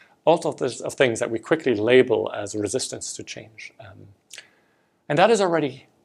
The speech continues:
a form of, of judgment. And so if I engage with you and feel like, "Oh, you're resisting the change," um, you know, I might be in a in a space where I try to overcome that resistance, where I try to talk you out of it,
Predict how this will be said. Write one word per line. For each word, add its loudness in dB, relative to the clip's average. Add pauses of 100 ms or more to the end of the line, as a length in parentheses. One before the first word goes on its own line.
(160)
a -20
form -4
of, -8
of -14
judgment. -2 (880)
And -8
so 0
if -6
I 2
engage 4
with 0
you -2
and -14
feel -4
like, -4
"Oh, 2
you're -2
resisting -6
the -10
change," -8 (420)
um, -12 (380)
you -8
know, -10 (280)
I 0
might -2
be 0
in -2
a -10 (400)
in -10
a -6
space 2
where -4
I -8
try -6
to -10 (120)
overcome -2
that -4
resistance, -12
where -6
I -6
try -8
to -14
talk -10
you -12
out -4
of -6
it, -10